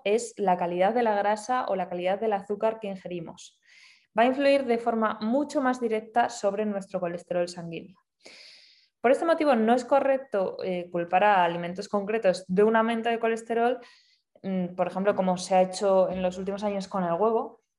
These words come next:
Eh, no sé si lo habréis leído o escuchado por ahí, pero cuidado con el huevo, el huevo tiene mucho colesterol, mucha gente ha querido, bueno, mucha gente, no sé si gente, pero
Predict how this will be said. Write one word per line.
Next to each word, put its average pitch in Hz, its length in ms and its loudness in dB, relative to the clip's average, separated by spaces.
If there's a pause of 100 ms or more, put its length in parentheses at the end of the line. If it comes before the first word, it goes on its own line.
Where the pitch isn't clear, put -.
(880)
Eh, 170 760 0 (1080)
no 185 260 0
sé 185 120 -4
si 208 120 -2
lo 262 80 6
habréis 247 320 2
leído 233 480 2
o 233 100 4
escuchado 202 480 0
por 196 120 -2
ahí, 214 340 -2
pero 196 420 0 (440)
cuidado 208 360 4
con 220 140 -2
el 202 160 -4
huevo, 240 300 0
el 240 80 -4
huevo 190 240 -2
tiene 190 160 -8
mucho 185 260 -8
colesterol, 202 640 2
mucha 240 500 0
gente 214 300 -4
ha 196 100 2
querido, 190 380 0
bueno, 180 220 -2
mucha 185 300 -6
gente, 185 440 0
no 175 160 -2
sé 185 140 -8
si 185 120 -6
gente, 185 380 -2
pero 175 240 -6